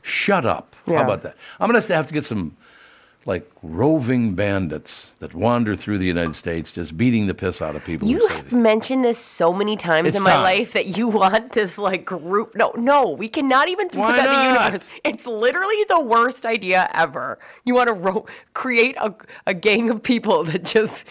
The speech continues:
Speaker 2: you, get 'em. <laughs>
Speaker 1: See, I've never understood that, because when I, whenever I would gain some weight,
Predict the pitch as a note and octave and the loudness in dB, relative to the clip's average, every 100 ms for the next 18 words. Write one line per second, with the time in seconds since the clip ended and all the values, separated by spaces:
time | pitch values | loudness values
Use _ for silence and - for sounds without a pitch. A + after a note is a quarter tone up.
0 | - - A3+ A3+ C#3 A#2 - G3 A3 E3 | -14 -4 0 2 0 -6 0 2 4 2
1 | E3 - A#3 C4 - C4+ - A#3 G#3 F#3+ | -2 -8 -10 -10 -8 -8 -8 -10 -10 -8
2 | G3 G3+ A#3+ A3+ D#3 - C3 G#2 F#2 F#2 | -4 -2 0 0 0 0 -2 0 -2 -4
3 | G2 F2 G#2 A#2 A#2 F#2 F2+ G2 A#2 A#2 | -6 -4 0 2 0 -2 -4 -2 0 0
4 | F#2+ E2 G2 G2 - F2+ E2 G#2 F2+ | 0 -2 0 -2 -2 -4 0 0 -2